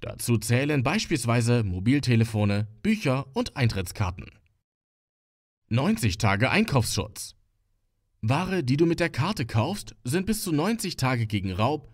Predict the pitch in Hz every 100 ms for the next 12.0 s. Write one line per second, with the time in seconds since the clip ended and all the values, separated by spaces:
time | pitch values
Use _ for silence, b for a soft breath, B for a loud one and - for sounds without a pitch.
0 | - 180 220 151 131 120 113 - 110 110
1 | 117 - - - 120 127 113 110 104 -
2 | 185 196 170 240 240 175 110 101 110 101
3 | 90 85 - - _ _ _ 95 87 87
4 | - - 101 98 104 120 147 190 175 180
5 | 92 - 76 73 76 - 110 139 139 -
6 | 123 131 175 156 156 156 123 185 226 120
7 | 110 117 110 113 190 208 113 104 107 -
8 | 160 131 104 160 208 156 110 87 - -
9 | _ _ _ - 82 82 85 98 107 123
10 | 135 117 151 - 151 151 151 202 233 127
11 | 101 98 107 - 156 156 - 165 180